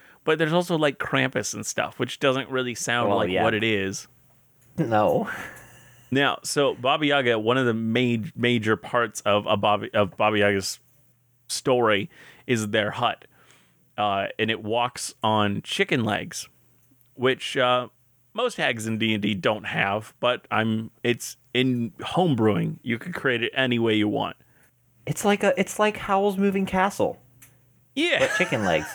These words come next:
Speaker 1: <laughs> Yeah. Actually, uh, it, for, uh, I mean, I'm assuming if you're listening to this podcast, you like D and D. Uh, for those of us who like D and D,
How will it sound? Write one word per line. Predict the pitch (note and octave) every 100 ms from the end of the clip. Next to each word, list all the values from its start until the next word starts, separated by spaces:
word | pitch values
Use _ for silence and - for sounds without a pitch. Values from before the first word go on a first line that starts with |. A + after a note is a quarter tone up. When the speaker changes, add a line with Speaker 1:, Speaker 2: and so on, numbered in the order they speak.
| - - - A#5 - A5 F5+ -
Speaker 1:
<laughs> | A#3+ - E3 - _ - - A3 -
Yeah. | - C3 - - C#3+
Actually, | E3 - F#3 D3+
uh, | C#3 A#2
it, | B2 A#2+
for, | C#3 B2 A2+ A2 - _ -
uh, | G2+
I | F#2+
mean, | E3+ G#2 A2+ - _ _ _ _
I'm | A#2 G#2
assuming | - A#2+ G#2+
if | G#2
you're | A#2
listening | G#2+ - A#2
to | G#2+
this | A#2
podcast, | A#2 G#2+ G#2+ G2+
you | A#2
like | G#2+ -
D | A2
and | G#2
D. | G#2+ G2+ - _ _ _ -
Uh, | A2 G2+
for | C3+
those | C3 C3+
of | B2+
us | A#2 -
who | A#2+ A2
like | A#2 B2+
D | A#2+ A#2
and | C#3+
D, | B3+ D3+